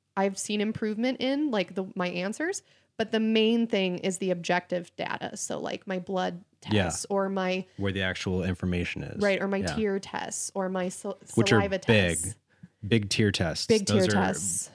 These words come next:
Speaker 2: those are, like, some of the best tests. Some of the most
Speaker 1: Absolutely.
Speaker 2: reliable.
Speaker 1: Ev-, everyone should cry
Speaker 2: Yeah.
Speaker 1: right now.
Speaker 2: I, every
Speaker 1: Collect
Speaker 2: time
Speaker 1: your
Speaker 2: I take a
Speaker 1: tears.
Speaker 2: covid test, it's a tear test.
Speaker 1: Yeah. <laughs>
Speaker 2: 'Cause covid's in your, in your tear ducts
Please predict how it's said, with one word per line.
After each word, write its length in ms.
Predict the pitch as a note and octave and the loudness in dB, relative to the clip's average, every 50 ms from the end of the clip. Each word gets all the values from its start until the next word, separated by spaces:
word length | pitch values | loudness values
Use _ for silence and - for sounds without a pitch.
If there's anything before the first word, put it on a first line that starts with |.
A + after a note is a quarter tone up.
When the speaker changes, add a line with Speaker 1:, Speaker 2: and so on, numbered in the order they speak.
| - | 0
Speaker 2:
those 200 | - A2 G#2+ G2+ | 2 2 4 4
are, 260 | G2+ F#2+ F#2 F#2 F2+ - | 4 2 2 2 0 -2
like, 200 | - F#2 E2+ - - | -4 -4 -4 -4 -2
some 140 | - G2+ F#2 | 0 2 2
of 20 | |
the 80 | F2 F2 | 2 2
best 340 | F2 F#2+ F2+ F2 - - - | 0 0 0 0 -2 -6 -4
tests. 460 | - F#2 E2 - - - - - - | -2 -2 -2 0 -2 -2 -2 -2 2
Some 140 | G2+ G#2+ A2+ | 4 4 6
of 40 | |
the 40 | A2+ | 6
most 100 | A2 A2 | 6 6
Speaker 1:
Absolutely. 180 | - A2 G#2 G2+ | 6 6 8 8
Speaker 2:
reliable. 460 | G2+ G#2 G2+ G2 F2 F#2+ F2+ F2+ F2 - _ - | 8 8 6 6 4 4 2 0 -2 -4 _ 0
Speaker 1:
Ev-, 220 | - A#3+ G#3 G3+ - - - | 0 0 0 -2 -2 0 2
everyone 380 | B3 B3 B3+ A#3+ A3+ A3 G#3+ | 4 6 6 6 4 4 2
should 200 | - - F#3+ E3+ | 0 -2 -4 -4
cry 460 | - - G3 F3 F3 E3+ F3 E3 - - - - - - | -2 0 0 0 0 -2 -4 -6 -8 -14 -20 -20 -10 -2
Speaker 2:
Yeah. 140 | G3 G3 G3 | 2 4 4
Speaker 1:
right 120 | F#3+ F3+ | 4 4
now. 280 | E3+ F3+ D#3+ E3+ E3+ F3+ - - - - - - | 2 -2 -4 -4 -6 -8 -12 -16 -20 -6 2 4
Speaker 2:
I, 360 | A2+ A#2 A#2 A#2+ A#2+ A#2 G2+ - - | 6 6 8 8 6 6 4 0 2
every 200 | - A#2 G#2+ B2 | 4 6 6 6
Speaker 1:
Collect 40 | - | 6
Speaker 2:
time 140 | - C3 B2 | 6 6 6
Speaker 1:
your 40 | A#2 | 6
Speaker 2:
I 20 | |
take 160 | A2 G#2+ A#2 A2 | 6 6 6 4
a 40 | G#2+ | 4
Speaker 1:
tears. 60 | - A#2+ A2 G2+ | 6 4 4 4
Speaker 2:
covid 80 | G#2+ | 4
test, 320 | G2+ - G2+ F2+ F2 - - | 2 2 2 2 2 0 0
it's 160 | G2 F#2+ - | -2 -2 -2
a 60 | - | -4
tear 200 | - - G2 G2 F#2 | -2 0 0 0 0
test. 360 | - - E2+ E2 E2+ - - A3+ | 2 0 0 0 0 0 2 4
Speaker 1:
Yeah. 160 | G#3 B3+ - - | 6 6 6 6
<laughs> 1040 | A3+ - - A4 - - - - G#4+ - - D#4 - - A#2 - F3+ A2+ A#2+ C3 | 4 4 6 6 6 6 6 6 4 4 2 0 -2 -4 -4 0 2 4 4 4
Speaker 2:
'Cause 160 | - - - - - | 6 4 4 6 6
covid's 340 | - C#3 C3+ A#2 B2 A2+ G#2+ | 6 6 6 6 6 4 4
in 80 | A2 | 4
your, 180 | G#2+ G2+ F#2+ - _ - | 4 2 0 -2 _ 0
in 120 | A2 G#2 G2 | 2 2 4
your 140 | F#2 F2 E2+ | 4 2 0
tear 300 | D#2+ - - C3+ C3+ A#2 | 0 2 4 4 4 6
ducts 540 | F2 E2 - - - - - - - - | 4 0 -2 -4 -6 -8 -6 -6 -6 -6